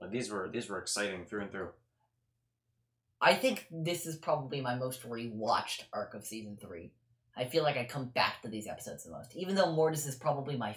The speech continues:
Speaker 2: favorite, I think I've re-, I've watched The Citadel the most times.
Speaker 1: What's your ranking?
Speaker 2: I'm gonna go with at the top, The Citadel, uh, in the middle, The Citadel Rescue, and, uh, at the bottom, Counterattack.
Speaker 1: Mm, yeah, I think my favorite was Citadel Rescue,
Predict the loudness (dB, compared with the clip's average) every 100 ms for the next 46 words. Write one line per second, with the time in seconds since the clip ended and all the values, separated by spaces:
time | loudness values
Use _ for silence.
0 | -8 -6 -4 0 2 2 -2 -2 0 0
1 | 0 -6 -6 -4 -4 -4 -6 0 0 0
2 | -4 -4 -4 -4 -4 -6 -6 -10 -10 -12
3 | -12 -16 -18 _ -6 -2 0 2 2 2
4 | 0 -4 _ _ _ _ _ 4 6 8
5 | 8 6 4 4 2 2 -2 4 6 6
6 | 2 -4 -2 0 2 4 6 4 4 -4
7 | _ _ _ -2 0 0 -2 -2 0 0
8 | 0 -2 -2 -2 0 2 2 2 -2 -4
9 | -6 -4 -4 -8 _ _ -8 -4 -4 -4
10 | -8 -10 -8 -6 -6 -10 -4 0 0 -2
11 | -4 -6 -6 -8 -10 -12 -16 _ -8 -6
12 | -6 -2 2 2 2 2 2 0 -2 -2
13 | 0 -2 0 -2 0 -2 -2 0 0 0
14 | 2 2 4 2 2 2 -2 -2 -4 -6